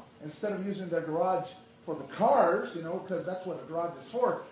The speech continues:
they have it all up, packed up with boxes and all this <laughs> stuff that they're, they're gonna go through someday and they're gonna accumulate someday. And, and there's stores that have containers, just, uh, just, uh, a-, uh, acres of,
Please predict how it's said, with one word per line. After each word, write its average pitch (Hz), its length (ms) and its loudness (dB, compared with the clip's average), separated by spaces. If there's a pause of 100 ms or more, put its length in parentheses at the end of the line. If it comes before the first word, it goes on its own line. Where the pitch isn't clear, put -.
(100)
they 214 100 -2
have 208 140 2
it 196 80 2
all 202 260 4
up, - 200 -2
packed 208 260 -2
up 196 140 0
with 170 120 -4
boxes 190 460 0
and 143 80 -8
all 185 200 2
this 190 160 -2
<laughs> - 120 -16
stuff 185 340 0
that 151 160 -6
they're, 156 200 -6 (140)
they're 180 120 0
gonna 180 180 -2
go 185 220 0
through 202 240 0
someday 170 420 0
and 147 80 -6
they're 151 100 -4
gonna 156 180 -6
accumulate 165 580 -6
someday. 147 400 -8 (360)
And, 151 220 -6
and 156 120 -2
there's - 440 0
stores 269 880 10
that 175 140 0
have 196 340 4 (460)
containers, 262 760 4
just, 220 220 0 (380)
uh, 185 160 -6
just, 240 320 4
uh, - 200 2
a-, 208 220 4
uh, 190 160 4
acres 233 480 6
of, 175 220 6